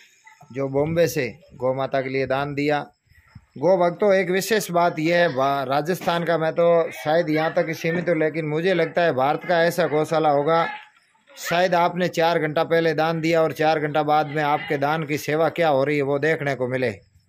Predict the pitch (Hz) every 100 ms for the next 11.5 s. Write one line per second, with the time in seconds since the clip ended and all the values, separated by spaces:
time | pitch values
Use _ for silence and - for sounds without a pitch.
0 | _ _ _ _ _ - - - - 151
1 | 175 185 196 185 185 208 190 175 156 143
2 | 139 151 165 165 165 175 165 170 160 156
3 | 160 156 156 143 139 135 123 - _ _
4 | - - 143 165 202 185 180 - 202 175
5 | 180 202 180 202 247 214 220 214 202 202
6 | 175 214 170 214 180 170 180 185 - 175
7 | 208 190 196 196 160 151 170 160 151 -
8 | - - 170 180 202 202 190 175 190 185
9 | 156 180 190 185 185 151 156 170 175 170
10 | 165 147 180 175 165 - _ _ - 151
11 | 190 175 160 147 123